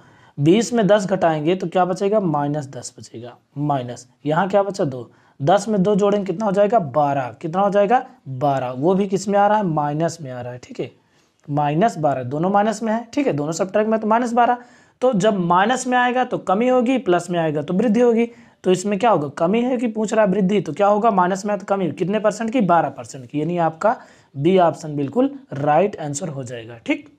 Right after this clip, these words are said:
चलिए अगला क्वेश्चन देखते हैं, क्वेश्चन नंबर थ्री। तो चलिए भाई, इसका सॉल्यूशन देखते हैं। कह रहा है, एक सिनेमा घर की सीटों में पच्चीस परसेंट की वृद्धि की गई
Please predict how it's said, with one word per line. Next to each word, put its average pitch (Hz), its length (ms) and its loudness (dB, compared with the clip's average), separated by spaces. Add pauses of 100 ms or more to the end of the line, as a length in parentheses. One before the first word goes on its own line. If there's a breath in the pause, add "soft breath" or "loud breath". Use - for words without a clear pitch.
(140)
चलिए 120 340 -12 (200)
अगला 170 200 2
क्वेश्चन 202 340 0
देखते 208 200 0
हैं, 226 100 2
क्वेश्चन 185 320 -2
नंबर 175 240 0
थ्री। 127 340 -8 (1400 loud breath)
तो 185 60 2
चलिए 220 260 6
भाई, 233 160 6
इसका 233 220 2
सॉल्यूशन 214 520 2
देखते 143 320 0
हैं। 147 160 -4 (380 loud breath)
कह 208 60 6
रहा 220 100 8
है, 220 200 2
एक 214 260 6
सिनेमा 190 460 2
घर 180 260 2
की 196 180 0
सीटों 156 440 0
में 151 160 -2
पच्चीस 156 400 -2
परसेंट 139 360 -8
की 156 80 2
वृद्धि 196 280 6
की 247 140 2
गई 233 180 4